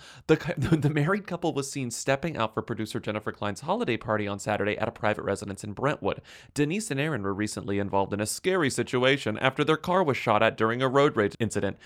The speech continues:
but thankfully they're okay and appear in good spirits now." And then we have Sofia Vergara and Joe Manganiello coordinate. When's the last time you thought about him? Coordinate in all black at holiday party. D W T S's Derek Huff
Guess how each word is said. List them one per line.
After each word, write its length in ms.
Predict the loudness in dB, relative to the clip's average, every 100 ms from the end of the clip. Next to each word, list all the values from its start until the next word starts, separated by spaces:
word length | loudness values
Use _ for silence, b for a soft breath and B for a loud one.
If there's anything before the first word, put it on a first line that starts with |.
| B B
but 200 | 0 2
thankfully 360 | 0 0 -2 2
they're 200 | 2 4
okay 460 | 2 2 0 -2 -6 -10
and 80 | -8
appear 220 | -2 0
in 80 | 2
good 160 | -2
spirits 340 | 0 -2 -2 -2
now." 260 | -4 -4 -10 B B B B -20 -20 _ _ _ _ _ _ _ B B B B
And 120 | 4
then 80 | 6
we 120 | 4
have 180 | 2 -2 B B 0
Sofia 380 | 4 4 4
Vergara 380 | 2 6 8 8
and 120 | 8
Joe 160 | 4 2
Manganiello 880 | 2 -2 -4 -2 2 2 4 2 0
coordinate. 440 | 0 2 0 -4 -8 -10
When's 180 | -6 0
the 60 |
last 120 | 0
time 100 | 0
you 60 | -2
thought 140 | 2
about 140 | 2 2
him? 260 | 0 -2 -4 B -2
Coordinate 500 | 4 6 6 2 0
in 80 | 0
all 220 | 2 2
black 260 | 4 2 0
at 80 |
holiday 300 | 0 2 4
party. 360 | 2 0 0 -2 B B _
D 140 | 0 4
W 260 | 4 2
T 240 | -2 0 0
S's 340 | 2 -4 -4
Derek 420 | -2 2 2 2 -6
Huff 340 | -2 -2 0